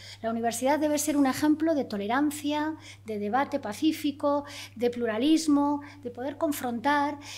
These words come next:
y de, y de respetarnos. Debe ser el, el ejemplo para que todos aprendamos que cada uno puede defender lo que quiera,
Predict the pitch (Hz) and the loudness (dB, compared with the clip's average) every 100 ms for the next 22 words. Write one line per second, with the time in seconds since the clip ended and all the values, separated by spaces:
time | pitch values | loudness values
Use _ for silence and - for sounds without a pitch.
0 | - - 294 254 254 240 - 254 240 226 | -6 2 2 4 2 0 -4 -2 -2 -2
1 | 226 - 220 208 226 196 180 180 - - | -4 -6 -6 -4 -4 -2 -6 -10 -16 -18
2 | - - - - - - 247 302 320 339 | -20 -18 -16 -16 -18 -6 0 0 0 2
3 | 339 330 - - - - 254 233 226 220 | 0 0 -12 -20 -20 -6 -2 0 -2 -4
4 | - 214 214 208 - 294 311 311 269 320 | -6 -4 -4 -4 0 4 4 4 0 0
5 | 339 247 214 220 208 285 302 294 277 247 | -2 -4 -4 -6 -4 -4 -2 -4 -4 -4
6 | 254 285 302 311 269 214 214 202 220 320 | 0 2 2 0 -4 -8 -6 -4 0 2
7 | 339 370 359 269 269 247 220 208 220 214 | 2 0 0 2 2 0 -2 -6 -8 -6
8 | 214 254 233 185 - 202 202 202 - 254 | 0 2 2 -2 -6 -6 -4 -8 -2 2
9 | 277 320 349 | 4 2 0